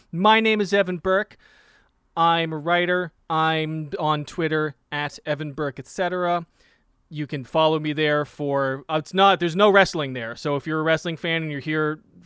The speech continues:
to, and you wanna hear that from me, that's not, it's not going on. You can follow us at Contesting W, and there's all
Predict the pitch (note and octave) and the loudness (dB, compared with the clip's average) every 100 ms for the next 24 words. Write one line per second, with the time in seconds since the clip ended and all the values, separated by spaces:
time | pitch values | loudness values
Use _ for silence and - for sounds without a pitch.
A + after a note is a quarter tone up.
0 | - D#3+ D3+ D3+ C#3+ C#3+ D3 C#3+ C#3 C3 | -10 -8 -4 -4 -4 -2 -2 -4 -8 -8
1 | D#3+ D#3 E3 E3+ F3 F3+ D#3 D#3 - D#3+ | -4 0 0 0 -6 -8 -4 -4 -4 -2
2 | D#3 D3 _ _ _ _ - E3+ D#3+ D3 | 0 0 _ _ _ _ -14 -2 0 0
3 | D#3 C#3 C3+ A#2 A2+ _ - D#3+ F#3 - | -2 -4 -6 -10 -14 _ -10 -2 -2 6
4 | F3 D3+ D#3 C#4+ C4 G3+ - - _ _ | 8 8 4 6 6 4 -4 -14 _ _
5 | D#3 E3 - F3 - E3 - C#3+ C3+ G3 | 0 0 2 -4 2 0 0 -6 2 2
6 | F#3 C3+ B2+ B2 _ _ _ _ D3 D#3 | 2 -2 -2 -4 _ _ _ _ -4 -2
7 | C#3+ B2 F3+ D#3+ F3 A3+ G#3+ E3 | -2 2 4 4 6 8 8 4